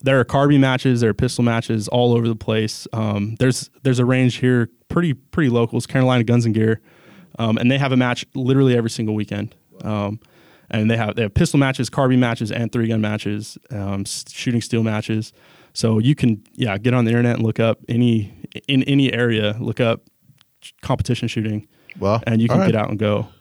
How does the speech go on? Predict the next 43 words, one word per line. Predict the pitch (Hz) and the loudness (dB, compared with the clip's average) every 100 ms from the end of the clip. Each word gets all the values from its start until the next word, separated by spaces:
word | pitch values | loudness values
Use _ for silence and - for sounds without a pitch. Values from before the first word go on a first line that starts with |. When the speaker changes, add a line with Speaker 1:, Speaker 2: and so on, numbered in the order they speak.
| _ _ | _ _
Speaker 2:
So | - | -2
now, | 135 143 | 2 4
what | 135 156 | 4 4
are | |
you, | 180 170 139 - 120 | 4 2 0 -4 0
what | 175 | 2
are | 190 | 2
you | 139 | 2
doing | 143 120 107 | 4 4 4
to | 90 | 0
practice | - 104 - 92 - | -2 -2 -2 -6 -4
and | 90 | -4
make | 92 | -4
yourself | - - 85 | -6 -6 -6
a | 82 | -6
better | 78 78 73 | -8 -6 -8
shooter? | - 80 65 | -8 -6 -6
Is | 73 | -10
it | 82 | -10
just | 82 - | -10 -6
going | 110 92 | -4 -2
to | 80 | -4
the | |
range | 73 92 104 | -6 -6 -4
more | 120 107 | -4 -4
frequently? | 123 117 117 113 113 110 - | -4 -4 -2 -2 -2 -2 -6
Are | 82 | -8
you | 107 | -6
sitting | - 95 | -6 -4
on | 87 | -4
the | |
couch | - 101 92 - | -4 -2 -2 -2
watching | 87 85 92 | -4 -4 -8
T | - 92 | -8 -8
V, | 92 92 | -6 -6
practicing | - 90 90 - 95 90 92 - _ 143 | -4 -4 -6 -8 -6 -6 -8 -16 _ -2
Speaker 1:
Um, | 151 151 | 0 2
Speaker 2:
loading | 113 110 104 | 2 2 2
a | 98 | 0
shotgun? | - 107 - 117 117 | 0 0 0 0 0
Speaker 1:
so | 113 139 | 2 0
dry | - 117 139 | 2 0 0
firing. | - 151 160 | 0 0 0